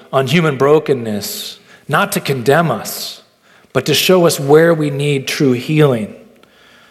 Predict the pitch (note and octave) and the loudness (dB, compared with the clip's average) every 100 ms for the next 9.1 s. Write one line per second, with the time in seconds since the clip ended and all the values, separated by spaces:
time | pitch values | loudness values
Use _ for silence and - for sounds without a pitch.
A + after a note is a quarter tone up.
0 | _ - D#3+ D3+ C#3 E3 F3+ E3+ D#3+ C#3+ | _ 0 2 2 2 4 4 2 0 0
1 | D3+ C3+ - D#3+ D#3 D3 - C#3 A#2+ B2 | 0 -2 -4 -2 -2 -2 -6 -4 -4 -6
2 | - D3 D3+ B2 A2 G#2 F#2 F#2 - _ | -4 -2 0 -2 -6 -10 -14 -18 -20 _
3 | _ _ _ _ _ _ _ _ _ _ | _ _ _ _ _ _ _ _ _ _
4 | _ _ - B2 E3+ G3 F#3+ D#3+ C3+ C#3+ | _ _ -4 -2 2 2 0 -2 0 0
5 | B2+ A2 - C#3 C#3+ E3 D3 C#3 D3+ D3 | 0 -6 -6 -4 -4 -2 -2 4 6 6
6 | C3 A2 - - - _ _ - C3+ C3 | 4 0 -8 -18 -20 _ _ -8 -4 -2
7 | C3 - - F3+ F3+ F3 C3+ B2 - C#3 | -2 -2 2 4 6 4 0 -4 -2 -2
8 | C3 A#2+ A#2+ A#2 A2+ G2+ A2 A2+ G#2 F#2 | -2 -4 -6 -6 -4 -2 2 2 0 -6
9 | F#2+ | -14